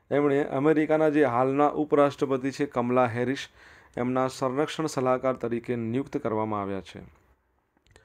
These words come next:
શાંતિ શેટ્ટી યુ એસ નેવીના મુખ્ય લડાયક જહાજના પ્રથમ ભારતીય અમેરિકન કમાન્ડર છે અને એમણે ડિસેમ્બર બે હજાર દસથી લઈને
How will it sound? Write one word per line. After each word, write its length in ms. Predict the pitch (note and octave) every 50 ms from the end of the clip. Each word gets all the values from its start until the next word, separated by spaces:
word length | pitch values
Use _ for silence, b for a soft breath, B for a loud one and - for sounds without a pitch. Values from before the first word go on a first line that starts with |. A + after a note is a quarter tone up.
| b b b b b b b b - - -
શાંતિ 340 | D#3 C#3+ D3+ D#3+ D3 G3 G3
શેટ્ટી 520 | E3 F3+ F3 F3 F3 F3+ F#3 F#3 E3 C3+
યુ 120 | C3+ D3
એસ 160 | E3 D#3+ D#3+ -
નેવીના 340 | D3+ D3+ D#3 D#3 D3+ D3+
મુખ્ય 360 | C#3+ C3+ C3 B2+ - - D#3+ D3+
લડાયક 360 | C3+ C3 C3 C3+ C#3+ C#3 B2
જહાજના 400 | A2+ B2 B2 B2+ B2+ B2+ C3 C3
પ્રથમ 380 | B2+ - B2 A#2+ - D3+ D3
ભારતીય 340 | B2 A#2+ A#2+ A#2 A#2 - B2+
અમેરિકન 400 | A#2+ A#2 B2 A#2+ A#2 A2+ A#2+ A#2
કમાન્ડર 480 | A2+ - A2 A2 A2 G#2+ G#2+ G#2+ G#2+ G#2
છે 180 | - - A#2 B2+ - B B B B B B B B B B B B -
અને 140 | B2 B2 B2+
એમણે 240 | C3+ C#3 D3+ D3+ D3+
ડિસેમ્બર 460 | C3+ - B2+ - D3 C#3+ C#3 C#3+ C#3
બે 120 | B2+ B2+
હજાર 200 | B2+ A#2+ B2+ A#2+
દસથી 420 | A#2 A#2 B2 C#3 C#3+ - - - D#3+
લઈને 520 | C#3+ C3+ C3+ C3 B2+ B2 A#2+ B2 C#3 D3